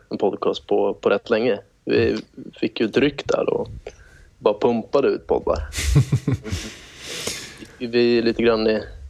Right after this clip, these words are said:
Speaker 1: i skuggan igen, men nu är vi tillbaka.
Speaker 2: Vi skulle ju ha spelat in, vi skulle ha gjort en i halvtid, eller så,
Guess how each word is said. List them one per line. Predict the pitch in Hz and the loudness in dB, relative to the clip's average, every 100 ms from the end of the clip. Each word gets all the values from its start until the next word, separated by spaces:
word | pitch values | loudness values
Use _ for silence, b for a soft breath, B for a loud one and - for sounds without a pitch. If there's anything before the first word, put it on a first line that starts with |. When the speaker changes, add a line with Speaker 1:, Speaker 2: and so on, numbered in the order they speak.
| - | -10
Speaker 1:
i | |
skuggan | 113 - 104 113 | -4 -2 2 2
igen, | 101 98 | 2 -2
men | 98 | -2
nu | 113 | 0
är | 107 | 0
vi | 95 | 0
tillbaka. | - - - - - B B B B | -2 -2 0 -2 -6 B B B B
Speaker 2:
Vi | - 120 | 0 2
skulle | 151 131 | 4 4
ju | 147 | 2
ha | |
spelat | 139 131 117 | 2 2 2
in, | 95 98 87 | 2 2 2
vi | |
skulle | 113 131 117 | 2 2 4
ha | |
gjort | 131 104 95 | 2 2 0
en | 92 | 2
i | |
halvtid, | 95 123 104 92 - - - - 113 135 - | 4 4 2 -2 -6 -4 -2 -2 -4 -2 2
eller | 104 92 80 - - - - | 2 2 0 -4 -8 -4 0
så, | - 62 | 2 0